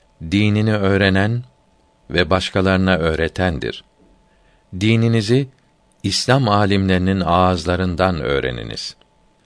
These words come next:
Hakiki alim bulamayan, ehli sünnet alimlerinin kitaplarından öğrenmeli ve bu kitapların yayılmasına çalışmalıdır.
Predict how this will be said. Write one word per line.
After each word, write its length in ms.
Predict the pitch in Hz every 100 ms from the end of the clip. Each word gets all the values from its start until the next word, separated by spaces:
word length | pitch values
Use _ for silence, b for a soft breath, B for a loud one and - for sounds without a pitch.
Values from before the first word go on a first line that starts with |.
| b b b b b _ _
Hakiki 600 | 120 - 147 143 175 165
alim 420 | 95 90 92 82
bulamayan, 640 | 85 90 104 98 101 117 110 _ _ _ _ _ -
ehli 280 | 107 101 98
sünnet 400 | - 98 104 120
alimlerinin 640 | 95 95 95 90 87 90
kitaplarından 840 | 92 - 87 - 82 78 78 82 95
öğrenmeli 720 | 95 98 95 95 95 98 110 b b b b b b b 73
ve 360 | 95 78 73
bu 120 | 135
kitapların 680 | - 107 104 - 107 107 117
yayılmasına 800 | 90 90 98 92 95 92 85 76
çalışmalıdır. 840 | - 69 67 - 65 60 - -